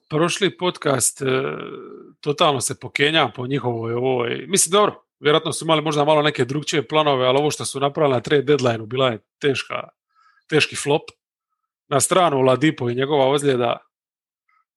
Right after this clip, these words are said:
e, ostat bez Olinika i ne imat nikakvu zamjenu, a i onako si tanak na tim pozicijama, to je ogroman problem, čovječe.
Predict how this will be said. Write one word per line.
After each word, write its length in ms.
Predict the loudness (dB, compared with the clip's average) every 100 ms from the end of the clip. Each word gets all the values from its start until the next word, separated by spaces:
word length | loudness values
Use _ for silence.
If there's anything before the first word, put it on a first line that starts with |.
| _ _
e, 80 | 0 2 4 2 0 -2 -2
ostat 340 | -2 0 0 2
bez 220 | 2 4
Olinika 560 | 4 4 2 0 2
i 120 | 2 2
ne 120 | 2
imat 240 | 0 0
nikakvu 360 | 0 0 -2 -2
zamjenu, 640 | 0 0 2 -2 -2 -2
a 80 | 0
i 60 | 2
onako 300 | 2 0 -2
si 180 | -2
tanak 300 | 0 0 0
na 100 | -4
tim 200 | -4 -6 -4
pozicijama, 500 | -2 -2 -4 -4 -4
to 120 | 0
je 60 | 2
ogroman 540 | 2 2 2 0 -4
problem, 580 | -4 0 2 2 -2 -10
čovječe. 500 | -8 -6 -6 -10